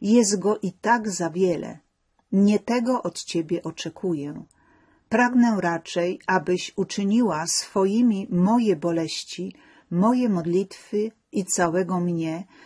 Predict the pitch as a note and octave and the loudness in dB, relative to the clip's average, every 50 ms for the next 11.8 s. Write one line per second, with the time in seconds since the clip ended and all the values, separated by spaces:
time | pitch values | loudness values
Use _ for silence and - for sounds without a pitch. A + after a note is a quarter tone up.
0 | - _ _ _ - A#3 G3 F3+ F3 - - - _ - F#3 F#3+ F#3 E3 F#3+ F#3+ | -20 _ _ _ 0 2 2 0 -2 -6 -12 -12 _ 0 0 0 0 0 -2 -2
1 | F#3+ G3 G3 G3+ A3 B3+ C4 B3 G#3 F3+ F3+ G3 G3+ G#3+ A#3 A#3+ A#3+ A#3 - - | -2 0 2 4 4 4 4 2 0 -2 -2 -2 0 0 0 0 -2 -2 -6 -8
2 | - - - - - - G3+ F#3 F3 D#3+ F3+ F3+ F#3 F#3 E3+ E3 G#3 A3 B3 A3+ | -12 -14 -16 -14 -8 -2 0 0 0 2 2 0 0 0 0 -2 0 0 0 0
3 | E3+ D3+ D#3 D#3 D3 D#3 D#3 D3+ - - - F#3 E3 C3 - D3 D3 C#3+ D3 _ | -2 -2 -4 -4 -4 -4 -6 -6 -4 -2 0 0 0 -2 -4 -8 -8 -8 -10 _
4 | _ _ _ _ _ _ _ _ _ _ _ _ _ _ - - E3+ E3 G3+ G3+ | _ _ _ _ _ _ _ _ _ _ _ _ _ _ -12 -6 0 2 2 4
5 | - C#4+ C#4 - - D4+ C#4+ C4+ - - - G3+ F3+ E3+ - - - D#3+ E3+ F3 | 4 2 2 2 4 4 4 4 2 -2 -2 -2 -2 -2 -2 -4 -4 -4 -4 -6
6 | - - - - F#3 - - - F#3+ F3 E3+ G#3+ A#3 A3+ A3+ A3 G#3+ - - F#3+ | -10 -10 -6 -6 -4 -2 0 0 0 0 0 0 0 2 2 0 -2 -2 -2 -2
7 | E3+ E3+ F3+ F#3+ F#3 F#3 G3 A#3 B3 A#3+ B3+ A#3 F#3+ F3 F3 E3 F3+ E3+ - - | 0 0 -2 0 0 0 0 0 0 0 -2 -2 0 0 -2 -2 -4 -6 -4 -4
8 | F3+ E3+ - - F3 E3+ F3 F3 F3 E3+ D#3+ D#3+ D#3+ D#3+ D#3+ C#4+ _ _ _ _ | -4 -4 -4 -6 -4 -4 -2 -2 -4 -4 -6 -6 -6 -6 -8 -10 _ _ _ _
9 | _ _ - G#3 G3+ F#3+ - - - C#4+ D4+ D#4+ - - A3+ G#3 _ - - G3+ | _ _ 0 0 0 0 -2 0 0 2 2 2 0 -2 -4 -4 _ -4 -2 0
10 | A3 A3+ F#3+ D3 - - - - - F3 E3+ E3 - - C4 C4 B3+ A#3 G#3+ - | 0 0 -2 -6 -8 -12 -14 -8 -4 -4 -4 -4 -4 -2 0 2 2 2 2 0
11 | - - F#3+ F3+ F3 F3 E3 E3 E3 E3+ F3 E3 D#3+ D#3+ E3 F#3 | -2 -2 -2 -2 -2 -2 -4 -4 -4 -4 -4 -4 -4 -4 -6 -8